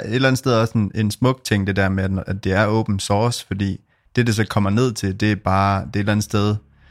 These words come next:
det, der er mest vedholdende, det, der er mest stabilt, dem, der har de bedste developers, og det mest sådan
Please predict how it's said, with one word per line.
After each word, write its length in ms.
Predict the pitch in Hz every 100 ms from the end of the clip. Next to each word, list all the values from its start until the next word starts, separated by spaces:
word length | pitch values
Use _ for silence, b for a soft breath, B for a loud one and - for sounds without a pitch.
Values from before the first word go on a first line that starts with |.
| b b _ -
det, 120 | 113
der 60 | 101
er 40 |
mest 280 | 101 104 107
vedholdende, 460 | 135 131 104 98 98
det, 100 | 101
der 60 |
er 40 | 98
mest 260 | 104 98
stabilt, 640 | - 98 135 117 101 - _ _ _ _ _ -
dem, 140 | 107
der 60 | 98
har 160 | 101
de 120 | 98 95
bedste 500 | 104 107 - 95 95
developers, 800 | 95 101 107 113 92 92 -
og 300 | - 98 95
det 80 | 101
mest 240 | 98 98 -
sådan 460 | 95 92 95 92